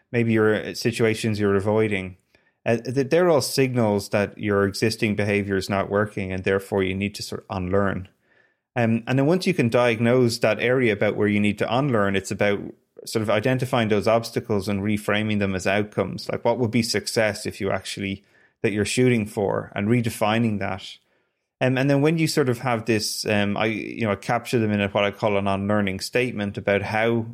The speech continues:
you will know you have, will have unlearned and wh-, what outcomes demonstrate that.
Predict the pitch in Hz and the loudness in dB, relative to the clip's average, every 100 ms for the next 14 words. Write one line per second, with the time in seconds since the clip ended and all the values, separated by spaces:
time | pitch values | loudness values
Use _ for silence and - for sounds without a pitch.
0 | - 113 110 104 104 107 120 120 98 95 | -8 -4 0 2 2 4 4 2 0 0
1 | 104 95 - 110 101 98 98 98 95 101 | -2 -2 -4 0 0 2 0 -2 -4 -4
2 | 98 101 98 101 - 101 98 101 - 98 | -4 -6 -10 -12 -6 -2 0 0 -2 -6
3 | 98 - 120 127 123 110 104 104 101 - | -4 -2 0 0 -2 -4 -2 -2 -2 -4